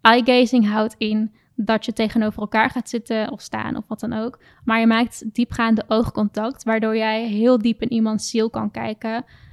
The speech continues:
En, ehm, ja, je kan bijvoorbeeld ook voorgaande levens zien van mensen. Je gaat heel diep. Je kan verschillende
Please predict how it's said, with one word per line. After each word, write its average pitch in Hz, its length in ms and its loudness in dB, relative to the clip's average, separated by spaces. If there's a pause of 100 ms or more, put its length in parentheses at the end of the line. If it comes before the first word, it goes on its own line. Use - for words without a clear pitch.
(120)
En, 214 640 0 (200)
ehm, 214 420 -4 (300)
ja, 220 300 -4 (400)
je 240 120 -4
kan 226 260 2
bijvoorbeeld 220 460 -4
ook 214 400 -4 (320)
voorgaande 220 560 2
levens 214 560 -2
zien 208 260 -2
van 208 200 -4
mensen. 214 440 -6
Je 233 140 -8
gaat 214 340 -4
heel 233 340 6
diep. 202 200 -2
Je 214 120 -2
kan 220 220 0
verschillende 214 760 -4